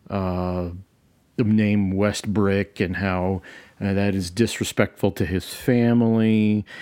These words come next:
and it's, you know, all that stuff. And the interesting thing about this is, um,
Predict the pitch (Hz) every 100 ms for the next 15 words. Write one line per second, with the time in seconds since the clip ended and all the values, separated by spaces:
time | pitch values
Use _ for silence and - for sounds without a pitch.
0 | - - - - 107 101 95 92 90 90
1 | 87 90 87 90 - 98 - - - -
2 | 120 90 85 98 - 151 147 - 135 117
3 | 95 - - - - _ _ _ _ _
4 | _ _ - - 131 131 175 190 - 143
5 | 110 110 98 92 85 - 92 - - 101
6 | 95 90 - - - 101 95 92 92 92